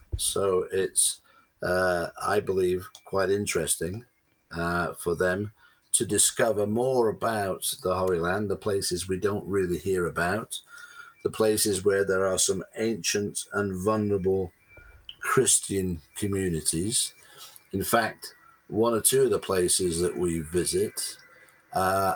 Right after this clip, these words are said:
are still majority, uh, uh, Christian residents in the villages and,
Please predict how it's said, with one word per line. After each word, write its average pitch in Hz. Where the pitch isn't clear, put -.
are 98
still 110
majority, 101
uh, 90
uh, 90
Christian -
residents 90
in 92
the 92
villages 98
and, 82